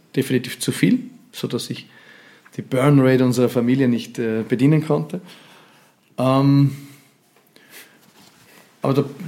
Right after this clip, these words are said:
da bin ich quasi angstfrei, nur nicht sorgenfrei, das ist ein Unterschied. Aber das wird sich ergeben. Ich glaub aber eben, dass sich, äh,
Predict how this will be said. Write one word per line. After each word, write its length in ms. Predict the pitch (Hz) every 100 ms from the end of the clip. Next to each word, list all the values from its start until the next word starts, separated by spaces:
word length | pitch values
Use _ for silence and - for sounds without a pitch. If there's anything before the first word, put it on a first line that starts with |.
| -
da 80 | 135
bin 160 | 139
ich 140 | 135 - - -
quasi 200 | 127 127
angstfrei, 580 | 123 - - 135 143 139 -
nur 220 | 131 131
nicht 240 | 123 -
sorgenfrei, 640 | - 135 165 160 160 175
das 200 | 156 -
ist 140 | - -
ein 60 | 143
Unterschied. 480 | 143 147 143 139 - - _ _ _ _ _ -
Aber 120 | 127
das 100 | 123
wird 160 | 127 127
sich 160 | 135
ergeben. 380 | 117 127 139 139
Ich 100 | 127
glaub 160 | 156 156
aber 220 | 143 143
eben, 120 | 135
dass 180 | 131 -
sich, 260 | 135 -
äh, 340 | 135 123 123